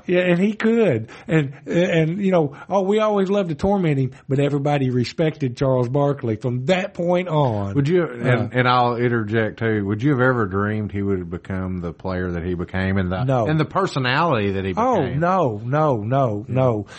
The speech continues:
Speaker 1: Um, but, uh, but, you know, you interject that. So watch
Speaker 2: Mm-hmm.
Speaker 1: them come back and, and then we beat Tillman that night. Packed house, uh, at Marshall County.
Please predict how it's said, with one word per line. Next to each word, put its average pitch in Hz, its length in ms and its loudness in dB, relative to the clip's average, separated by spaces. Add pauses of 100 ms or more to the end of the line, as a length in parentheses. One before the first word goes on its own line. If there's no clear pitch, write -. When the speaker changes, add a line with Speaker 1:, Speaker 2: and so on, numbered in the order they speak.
(140)
Speaker 1:
Um, 127 300 0 (340)
but, 147 220 2
uh, 117 140 0 (180)
but, 151 140 0
you 170 100 2
know, 170 80 4
you 165 140 2
interject 175 500 2
that. 196 160 2
So 175 100 2
watch 185 300 2
Speaker 2:
Mm-hmm. 127 160 -4
Speaker 1:
them 196 220 2 (180)
come 220 180 0
back 196 300 0
and, 135 180 -4 (580)
and 160 200 2
then 160 180 2
we 180 140 2
beat 196 320 0
Tillman 110 380 0
that 113 180 -2
night. 117 240 -2 (180)
Packed 214 360 0
house, 98 540 -2 (280)
uh, 120 400 2 (240)
at 139 180 0
Marshall 143 300 2
County. 104 400 -2